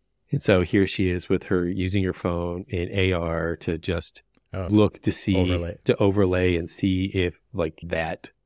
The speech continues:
Speaker 2: How it looks.
Speaker 1: carpet would look in our dining room with our dining room
Speaker 2: Yeah.
Speaker 1: set and the new pa-,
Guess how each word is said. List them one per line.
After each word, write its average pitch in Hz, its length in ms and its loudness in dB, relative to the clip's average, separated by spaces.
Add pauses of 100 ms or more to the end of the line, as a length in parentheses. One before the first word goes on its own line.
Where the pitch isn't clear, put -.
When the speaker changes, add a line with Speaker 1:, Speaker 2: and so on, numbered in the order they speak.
(140)
Speaker 2:
How 78 160 -4
it 80 60 -4
looks. 82 220 -6
Speaker 1:
carpet 104 460 0
would 92 200 -2
look 90 320 -4
in 95 280 0
our 90 220 2
dining 85 300 -2
room 85 240 -4
with 82 160 -6 (120)
our 90 120 2
dining 85 320 -4
room 82 180 -6
Speaker 2:
Yeah. 90 100 -6
Speaker 1:
set 85 340 -2
and 85 200 -4
the 87 100 -6
new 90 200 -2
pa-, 85 140 -14